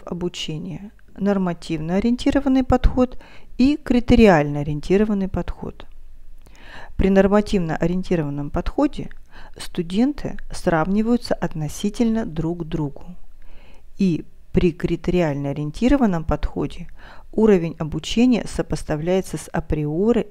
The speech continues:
с априори заданной мерой. Например,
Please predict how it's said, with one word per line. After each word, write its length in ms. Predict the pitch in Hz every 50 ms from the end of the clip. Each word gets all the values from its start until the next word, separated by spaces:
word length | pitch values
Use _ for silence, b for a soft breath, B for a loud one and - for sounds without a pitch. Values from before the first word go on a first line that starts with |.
| -
с 180 | - - - -
априори 760 | - 170 - - - 175 165 160 170 202 233 247 233 175 - -
заданной 680 | - 143 135 151 151 160 175 190 180 170 165 165 - -
мерой. 460 | 170 165 151 139 139 139 123 - - - - - - - - B B B B B B B B B
Например, 640 | - 208 240 240 - 254 226 190 165 143 - - -